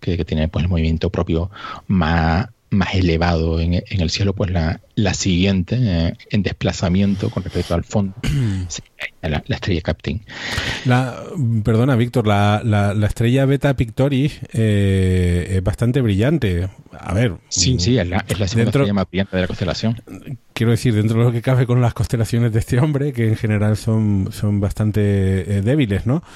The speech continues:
Speaker 2: Pero Beta Pictoris tiene, eh, casi magnitud dos y algo. Am, y es una estrella que no solamente es interesante porque tiene ese disco, sino que también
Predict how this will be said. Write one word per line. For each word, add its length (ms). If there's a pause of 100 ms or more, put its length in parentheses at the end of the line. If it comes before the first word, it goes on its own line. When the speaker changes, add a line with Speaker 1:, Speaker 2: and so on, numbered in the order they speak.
(260)
Speaker 2:
Pero 260
Beta 260
Pictoris 440
tiene, 760
eh, 480 (140)
casi 260
magnitud 960
dos 240
y 100
algo. 360 (640)
Am, 1040 (300)
y 260
es 180
una 600
estrella 560
que 320
no 160
solamente 480
es 80
interesante 640
porque 440
tiene 220
ese 180
disco, 320
sino 240
que 100
también 400